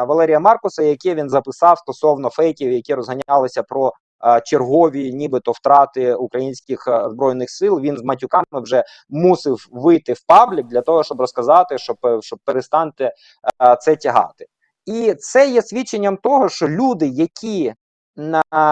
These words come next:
скажімо так, їм не надана функція держави зробити комунікацію, вони настільки вже втомлюються, що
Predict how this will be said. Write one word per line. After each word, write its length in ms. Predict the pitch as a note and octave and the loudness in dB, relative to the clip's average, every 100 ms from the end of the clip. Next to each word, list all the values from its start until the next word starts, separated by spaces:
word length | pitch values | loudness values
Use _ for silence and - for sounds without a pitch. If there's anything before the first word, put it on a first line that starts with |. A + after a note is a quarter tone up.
| C#3+ - _ _ - | 0 -4 _ _ -16
скажімо 400 | - E3+ F#3 F3 | -6 -2 0 4
так, 240 | E3 - | 2 2
їм 360 | D3+ A3+ G#3+ G3 | -6 -4 -2 0
не 140 | A3+ | 0
надана 600 | A3 A3 F#3 D3 C#3 B2+ | 2 4 4 4 0 -2
функція 600 | - E3+ C#3+ - B2 A#2 | -6 -10 -10 -8 -2 0
держави 540 | B2 C#3 D3 C#3 A2+ | 2 2 6 6 4
зробити 460 | A2 C#3 D3 D#3+ - | -2 -4 -2 -2 -2
комунікацію, 760 | - C#3 D#3+ F3 D#4+ - E3+ C#3 | -6 -6 -2 2 2 2 -4 -4
вони 180 | D#3+ | -2
настільки 480 | E3+ F#3+ A3+ G#3 G3 | -2 -4 -6 -8 -4
вже 160 | E3 E3+ | -2 -2
втомлюються, 720 | - C4 C#4 A3 D3+ - A#2 | 2 0 2 -2 -2 -4 -10
що 380 | - D3+ D3+ | -2 4 4